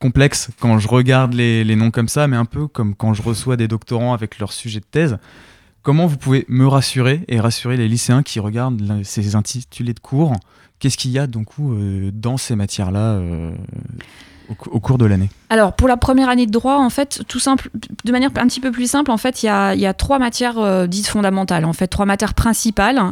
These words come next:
Speaker 2: euh, qui vont être suivies tout au long de l'année. Euh, il y a le droit constitutionnel,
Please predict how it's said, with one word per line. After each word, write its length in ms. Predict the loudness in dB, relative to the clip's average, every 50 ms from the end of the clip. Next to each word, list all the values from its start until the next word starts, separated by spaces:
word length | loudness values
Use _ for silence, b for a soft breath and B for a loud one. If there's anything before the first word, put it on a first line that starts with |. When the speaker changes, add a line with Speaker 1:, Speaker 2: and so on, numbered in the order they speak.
| -2 -2
Speaker 2:
euh, 320 | 0 0 2 2 2 2 0
qui 160 | -2 -2 -4
vont 100 | -2 0
être 80 | -2 0
suivies 220 | 0 0 0 0
tout 200 | 0 -2 0 2
au 20 | 2
long 140 | 4 4 4
de 40 |
l'année. 420 | 4 4 4 4 4 4 2 0 -2 B B B B B B B B -2
Euh, 220 | 2 2 2 2
il 60 | 2 2
y 80 | 2
a 100 | 2 4
le 80 | 4 2
droit 180 | 2 2 0 2
constitutionnel, 760 | 0 0 0 -2 -4 -6 -6 -2 0 0 0 2 0 -2 -4